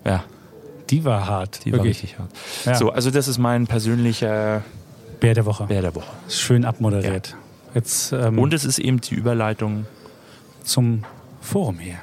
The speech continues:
Speaker 1: Zum Forum.
Speaker 2: Genau.
Speaker 1: Genau. Und, äh, zu unserem Gast,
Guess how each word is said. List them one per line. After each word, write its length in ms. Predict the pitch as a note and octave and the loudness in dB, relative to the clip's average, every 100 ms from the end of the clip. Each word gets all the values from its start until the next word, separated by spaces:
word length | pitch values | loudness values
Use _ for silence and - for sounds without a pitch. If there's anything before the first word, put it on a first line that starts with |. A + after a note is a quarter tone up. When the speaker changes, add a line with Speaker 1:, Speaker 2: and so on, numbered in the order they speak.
| - | -16
Speaker 1:
Zum 160 | - A#2 | -10 -2
Forum. 160 | C3+ D3 | 2 2
Speaker 2:
Genau. 180 | A#2 - - - | 0 -6 -16 -6
Speaker 1:
Genau. 220 | B2+ F2+ - | -4 -4 -2
Und, 360 | G#2 - - | -2 -2 -2
äh, 260 | G#2 G2 G2 | 0 0 -2
zu 140 | - | 0
unserem 300 | G#2+ G#2 G2+ | 2 2 2
Gast, 540 | G2+ D#3 - - - | 0 -2 -4 -6 -10